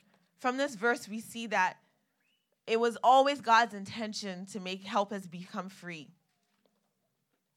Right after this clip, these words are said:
His idea of the salvation and redemption and everything, it started all from the beginning. So no matter how many times people fell in the word, it, as we read different scriptures and different stories, no matter how many times people fell,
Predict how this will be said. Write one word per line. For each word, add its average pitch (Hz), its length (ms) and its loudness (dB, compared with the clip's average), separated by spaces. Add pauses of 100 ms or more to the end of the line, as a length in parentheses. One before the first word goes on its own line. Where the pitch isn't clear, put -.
(300)
His 285 180 -2
idea 226 720 4
of 196 240 2 (460)
the 196 120 2
salvation 202 840 0
and 190 100 -2
redemption 202 640 -4
and 185 160 -6
everything, 196 480 -4
it 190 180 -8
started 226 400 2
all 208 220 4
from 196 260 -4
the 185 80 -10
beginning. 170 640 -10 (1300)
So 247 220 -2
no 240 100 0
matter 247 340 6
how 285 260 4
many 269 280 -2
times 226 460 -2
people 226 420 -4
fell 196 500 6 (440)
in 240 280 2
the 214 120 4
word, 196 320 0
it, 185 160 -8
as 196 240 -2
we 214 100 -2
read 214 320 -6
different 226 360 -4
scriptures 214 360 -10
and 190 120 -8
different 208 320 -10
stories, 208 300 -2
no 196 80 -6
matter 214 240 2
how 240 200 2
many 240 180 -6
times 214 260 -4
people 196 340 -10
fell, 180 500 -2